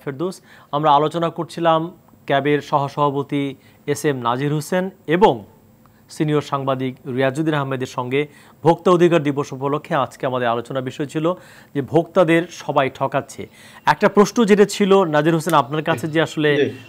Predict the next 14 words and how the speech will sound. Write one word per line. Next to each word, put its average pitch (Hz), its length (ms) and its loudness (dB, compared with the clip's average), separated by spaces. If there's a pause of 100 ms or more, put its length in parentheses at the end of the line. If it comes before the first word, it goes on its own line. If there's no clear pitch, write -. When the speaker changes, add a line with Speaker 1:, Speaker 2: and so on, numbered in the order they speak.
Speaker 1:
সক্ষমতা 214 680 2
কিভাবে 151 400 -2
বাড়ানো 135 380 0
যায়। 127 220 -4 (320)
এর 226 200 8
আগে 180 260 6
একটা 208 180 2
তথ্য 190 320 2
আমার 190 200 6
কাছে 180 200 2
আছে, 151 240 2
সেটা 165 260 -2
হচ্ছে 185 280 0
যে 135 180 2